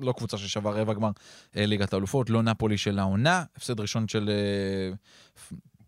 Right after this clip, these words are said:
של פרנצ'סקו קלצונה, שמונה לתפקיד החדש, אבל עכשיו הוא חייב להעיר את הקבוצה שלו, ובר-, ברמה משמעותית, כ-, כ-, כי הוא רוצה לחזור שוב לאירופה בעונה הבאה, אם אכן הוא יעמוד על הקווים שם,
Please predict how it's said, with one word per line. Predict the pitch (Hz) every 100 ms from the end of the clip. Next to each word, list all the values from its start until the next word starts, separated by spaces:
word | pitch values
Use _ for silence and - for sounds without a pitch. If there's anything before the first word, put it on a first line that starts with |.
| _ _ _ -
של | - 110
פרנצ'סקו | 110 110 117 117
קלצונה, | 110 101 151 170 180
שמונה | 139 127 123 120 120 123
לתפקיד | 135 - 123 - 135
החדש, | 127 120 113 117 117 170 - - - - -
אבל | 117
עכשיו | 147 254
הוא | 262
חייב | 233 220
להעיר | 202 185
את |
הקבוצה | 180 156 135 160
שלו, | - 190 180
ובר-, | 135 120 85 90 131 127 135
ברמה | 143 135 151
משמעותית, | 180 - 120 - 151 -
כ-, | 120 - -
כ-, | 127 -
כי | 131 123
הוא | 120
רוצה | 117 208
לחזור | 202 143 185 233
שוב | 240 220
לאירופה | 185 185 240
בעונה | 160 120 117 117
הבאה, | 110 123 135 _ -
אם | 123
אכן | 113 127
הוא | 120 123
יעמוד | 107 101 117 117
על |
הקווים | 113 110 185 226
שם, | 160 170